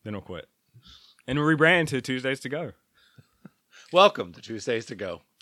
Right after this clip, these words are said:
Speaker 1: I wonder, like, I wonder if some, like, would Friday, would T G I Fridays, would they want a branded podcast? Would they buy it? I mean, you bought our website. You wanna buy our podcast too?
Speaker 2: Like, what could you possibly do with that?
Speaker 1: Talk about their newest menu offerings.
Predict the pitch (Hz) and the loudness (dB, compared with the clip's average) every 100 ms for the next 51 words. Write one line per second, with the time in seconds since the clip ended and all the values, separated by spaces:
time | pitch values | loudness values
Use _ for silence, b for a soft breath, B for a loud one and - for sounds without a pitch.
0 | B B B - 269 254 247 175 165 202 | B B B 4 6 6 4 4 2 0
1 | 226 185 160 127 - _ - - _ _ | 0 0 0 -2 -8 _ -20 -20 _ _
2 | _ 156 151 185 214 127 165 147 202 202 | _ -6 0 4 4 4 0 0 -2 0
3 | 165 143 160 135 143 151 123 147 - _ | 2 2 0 -2 -2 0 2 2 0 _
4 | - 120 123 131 110 110 139 151 156 - | -8 -2 -2 -2 -6 -6 -4 -6 -6 -14
5 | _ _ - 120 123 101 107 160 - 123 | _ _ -8 -4 -2 -2 -4 -4 -8 -8
6 | 139 139 151 170 202 151 180 147 143 151 | -8 -6 0 4 6 4 0 -4 -2 0
7 | 151 139 143 151 156 143 143 156 - _ | 0 0 -2 -4 -4 -6 -8 -8 -10 _
8 | _ 214 151 160 170 156 175 160 143 127 | _ -2 2 2 2 -6 -6 -6 -6 -8
9 | 127 - 131 131 131 113 120 110 110 107 | -12 -4 0 0 -2 -8 -8 -6 -8 -8
10 | 92 78 78 _ _ b b b _ - | -10 -16 -18 _ _ b b b _ -20
11 | _ _ _ _ - 147 135 135 127 127 | _ _ _ _ -4 -2 0 2 2 0
12 | 120 131 123 - 98 104 127 123 123 135 | 0 0 -2 -8 -8 -4 -2 0 -2 -4
13 | 127 127 - | -8 -10 -16